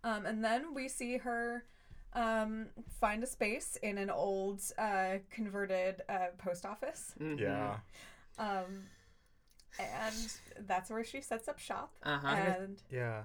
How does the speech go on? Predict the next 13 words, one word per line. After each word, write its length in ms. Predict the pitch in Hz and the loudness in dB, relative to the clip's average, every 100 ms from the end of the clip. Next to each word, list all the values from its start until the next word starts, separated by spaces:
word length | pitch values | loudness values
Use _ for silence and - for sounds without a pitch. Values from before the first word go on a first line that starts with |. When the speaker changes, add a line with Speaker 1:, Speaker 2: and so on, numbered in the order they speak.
| - | 0
Speaker 3:
It's 120 | - | 0
Speaker 1:
yeah. 40 | 214 | 2
Speaker 3:
just 180 | 196 - | 0 8
so, 520 | 185 170 170 165 - - - | 10 12 12 8 0 -10 -20
<clears throat> 220 | - - | -20 -6
it 760 | - - - - - - - 156 | -6 -6 -16 -20 -20 -20 4 10
also 280 | 180 180 156 | 10 8 6
just, 300 | 139 120 127 | 6 6 6
like, 240 | 113 - | 6 6
gives 320 | - 127 120 | 4 4 4
you 640 | 123 117 110 110 104 104 - | 4 8 10 10 8 6 4
more 340 | 113 117 113 | 6 10 10
of 120 | 107 | 8